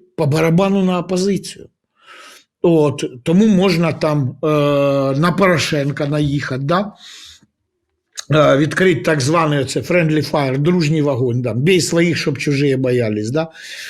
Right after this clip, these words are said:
От, е, і звинувачувати, там, санкції накладаємо, да, там, типа, на Порошенка і паралельно на Арестовича, щоб, ну, ми ж знаємо, що Арестович там русофіл, ага,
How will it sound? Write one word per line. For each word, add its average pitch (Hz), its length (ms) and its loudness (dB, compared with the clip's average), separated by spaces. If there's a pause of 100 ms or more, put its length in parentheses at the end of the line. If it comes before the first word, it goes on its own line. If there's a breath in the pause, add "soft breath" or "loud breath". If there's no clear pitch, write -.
(640 loud breath)
От, 170 580 2
е, 160 640 4
і 220 160 4
звинувачувати, 190 800 2
там, 147 180 -2
санкції 180 560 0
накладаємо, 147 640 -2
да, 170 160 0
там, 147 220 -4
типа, 135 240 -6
на 151 140 -2
Порошенка 156 680 -2 (240 loud breath)
і 165 60 -2
паралельно 160 680 2
на 151 100 0
Арестовича, 131 640 -2
щоб, 123 220 -6
ну, 147 120 2
ми 135 160 2
ж 135 60 0
знаємо, 151 280 0
що - 140 -4
Арестович 120 500 -2
там 120 200 -2
русофіл, 113 560 -6
ага, 107 260 -4